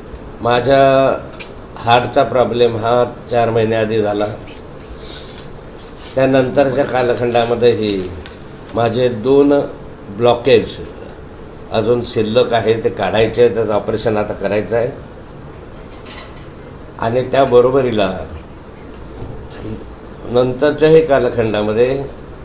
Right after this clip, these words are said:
माझी इच्छा होती की मी उभं राहिलं पाहिजे,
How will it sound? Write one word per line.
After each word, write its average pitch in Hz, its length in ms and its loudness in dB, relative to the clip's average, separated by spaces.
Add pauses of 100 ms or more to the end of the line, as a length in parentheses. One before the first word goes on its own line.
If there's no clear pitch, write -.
(640)
माझी 127 440 4
इच्छा - 300 4
होती 120 320 6
की 117 140 -4
मी 117 140 2
उभं 117 220 4
राहिलं 117 280 4
पाहिजे, 92 520 0